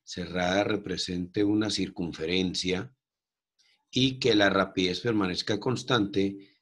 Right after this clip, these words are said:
se dice que es un cuerpo que experimenta un movimiento circular uniforme. Pero que hay que tener claridad con respecto a este término que aparece aquí, resaltado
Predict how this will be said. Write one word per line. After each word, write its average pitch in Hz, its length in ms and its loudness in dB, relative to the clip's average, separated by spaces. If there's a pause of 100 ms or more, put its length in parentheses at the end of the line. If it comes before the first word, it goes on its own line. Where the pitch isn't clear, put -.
se 135 220 0
dice 117 340 2
que 85 220 -2
es 82 140 -4
un 98 160 -2
cuerpo 104 420 -4
que - 80 -4
experimenta 107 680 -2
un 104 60 0
movimiento 92 640 0
circular 78 580 -2
uniforme. 80 680 -2 (680)
Pero 95 240 0
que 113 100 -2
hay 107 60 -2
que 127 100 0
tener 127 320 0
claridad 123 440 2
con 123 200 -2
respecto 101 880 -4 (380)
a 92 220 2
este 92 260 -4
término 113 400 -2
que 101 100 -4
aparece 85 540 -4
aquí, 101 520 2 (560)
resaltado 92 1200 -2